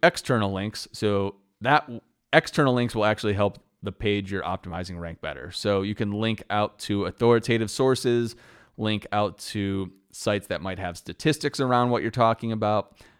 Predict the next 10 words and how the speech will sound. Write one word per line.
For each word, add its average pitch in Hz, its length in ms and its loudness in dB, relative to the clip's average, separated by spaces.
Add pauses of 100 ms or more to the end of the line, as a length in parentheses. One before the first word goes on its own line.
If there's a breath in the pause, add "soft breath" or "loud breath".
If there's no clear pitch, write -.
How 151 140 6
you 185 140 6
do 135 140 6
external 123 420 4
linking, 104 500 -2
again, 87 340 -10 (180)
an 107 80 -4
entire 90 260 -6
podcast, 87 520 -8 (320)
but 107 300 2